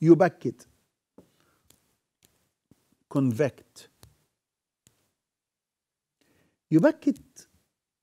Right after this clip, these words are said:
يعني ينخس في القلب. ينخس في القلب.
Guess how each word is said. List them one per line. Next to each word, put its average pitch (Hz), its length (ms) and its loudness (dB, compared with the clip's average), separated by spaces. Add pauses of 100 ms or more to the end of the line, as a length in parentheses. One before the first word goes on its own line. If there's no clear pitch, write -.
(2250)
يعني 127 520 -6 (500)
ينخس - 960 -4 (480)
في - 80 -8
القلب. 127 360 -4 (2250)
ينخس 135 420 -10
في - 160 -20
القلب. 120 340 -12